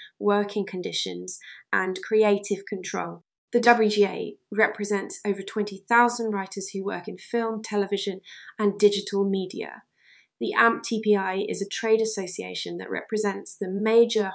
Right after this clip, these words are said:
Hollywood studios and production companies.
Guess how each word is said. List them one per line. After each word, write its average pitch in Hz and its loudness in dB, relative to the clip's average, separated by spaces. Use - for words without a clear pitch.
Hollywood 208 6
studios 185 -6
and 185 -8
production - -6
companies. 185 -10